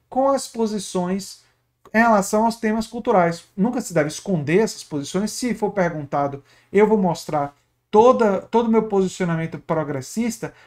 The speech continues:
mas se você quer atrair essas pessoas, você deve buscar estrategicamente começar um diálogo com as questões econômicas, as questões, as questões que envolvem,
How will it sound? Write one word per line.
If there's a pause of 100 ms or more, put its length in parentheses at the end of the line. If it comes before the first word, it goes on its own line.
mas
se
você
quer
atrair
essas
pessoas, (240)
você
deve
buscar (160)
estrategicamente
começar
um
diálogo (300)
com (600)
as
questões (460)
econômicas,
as
questões, (420)
as
questões
que
envolvem,